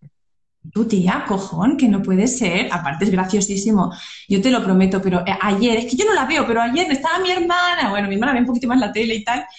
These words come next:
y me sale el Piqueras, que no lo había visto yo, no sé, en quince años, y yo, ¡ah! Está igual, para empezar. Y después, <laughs> después, después arranca, arrancan en la cantidad de, ¿pero qué están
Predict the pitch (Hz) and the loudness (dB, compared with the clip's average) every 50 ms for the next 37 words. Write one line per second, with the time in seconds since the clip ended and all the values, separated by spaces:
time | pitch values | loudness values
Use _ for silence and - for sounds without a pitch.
0 | - - _ _ _ _ 294 339 302 254 254 - 381 392 403 453 403 - - 277 | -20 -20 _ _ _ _ 0 2 2 2 0 0 0 2 2 0 0 -2 -2 -2
1 | 240 - - 320 330 294 254 190 185 185 - - _ - 247 240 294 302 330 339 | -2 -2 -2 -2 0 0 0 -2 -4 -6 -10 -16 _ -4 -2 0 0 2 2 0
2 | 330 320 311 320 320 - 359 262 285 349 262 254 330 294 247 - - 349 349 339 | 0 0 -2 -2 -4 -4 -4 -2 0 0 0 0 0 0 -2 0 0 -2 -2 -2
3 | - 302 294 330 370 370 285 240 247 339 302 311 370 - 679 - - - - _ | -2 -2 0 0 0 0 -2 0 0 0 0 2 2 2 0 -2 -6 -10 -14 _
4 | _ _ _ _ _ - 381 - - 480 427 381 392 466 539 571 480 339 - - | _ _ _ _ _ -8 -6 -4 0 0 0 2 2 2 2 2 0 -2 -4 -4
5 | 262 240 208 196 196 - - 262 233 196 - - _ _ _ 466 453 - - 508 | -6 -6 -6 -6 -8 -8 -6 -6 -6 -6 -8 -12 _ _ _ -2 0 0 0 -2
6 | - - - - - - - - - - - - _ _ _ - - - _ _ | -4 -4 -4 -4 -6 -10 -16 -18 -20 -20 -20 -20 _ _ _ -16 -16 -16 _ _
7 | 494 - - _ - 381 - - 587 - - - _ _ _ _ _ _ _ _ | -12 -12 -10 _ -12 -8 -6 -6 -6 -6 -8 -12 _ _ _ _ _ _ _ _
8 | _ _ _ _ _ _ _ _ - - 880 932 932 - - - 494 427 - 453 | _ _ _ _ _ _ _ _ -10 -6 -4 -4 -4 -6 -2 -2 -2 -2 -2 -4
9 | - 508 427 381 381 403 392 381 359 302 294 294 294 302 302 - - 571 - 196 | -4 -4 -2 0 0 0 0 -2 -4 -4 -2 -2 -2 -4 -4 -8 -8 -6 -4 -2
10 | - 359 392 415 415 403 427 392 349 302 - - - - - - _ 220 240 247 | -2 0 0 -2 -2 -2 -2 0 0 0 -2 -4 -8 -16 -20 -10 _ -4 -4 -2
11 | 254 262 254 262 - 269 269 302 339 381 381 311 226 160 - 185 - - - - | 0 0 0 0 2 2 0 0 0 0 -2 -2 -4 -6 -8 -12 -14 -14 -16 -12
12 | - 359 415 392 - _ 320 381 453 | -10 -10 -10 -10 -10 _ -6 -6 -6